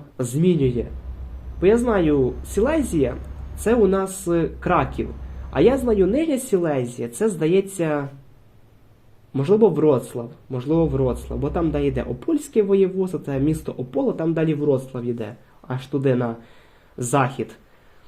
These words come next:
Дивіться, Макдональдс навіть є в цьому містечку. Містечко велике, насправді, і навіть є деяка історія, пов'язана з Україною.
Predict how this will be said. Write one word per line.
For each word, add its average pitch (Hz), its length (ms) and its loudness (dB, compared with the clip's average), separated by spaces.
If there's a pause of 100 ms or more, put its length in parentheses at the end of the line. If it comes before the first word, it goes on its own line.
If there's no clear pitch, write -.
(120)
Дивіться, 139 580 0
Макдональдс 180 680 2
навіть 135 320 0
є 135 80 4
в 131 100 -10
цьому 127 260 0
містечку. 123 720 -4 (180)
Містечко 254 460 -4
велике, 247 420 0
насправді, 127 640 -2 (480)
і 175 100 6
навіть 202 380 0
є 208 120 4
деяка 208 360 2
історія, 208 520 0
пов'язана 139 480 -2
з 139 100 -2
Україною. 156 720 2